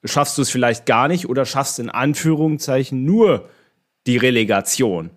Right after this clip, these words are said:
So, und insofern ist das ja immer stark vom sportlichen Momentum abhängig.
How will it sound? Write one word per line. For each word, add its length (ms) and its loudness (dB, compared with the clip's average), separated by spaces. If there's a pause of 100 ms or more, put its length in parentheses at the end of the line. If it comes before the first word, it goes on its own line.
(460)
So, 260 2
und 320 -6
insofern 880 -2
ist 340 -10
das 160 -4
ja 140 -2
immer 640 -2
stark 400 -4
vom 200 -6
sportlichen 460 -2
Momentum 540 -2
abhängig. 640 -12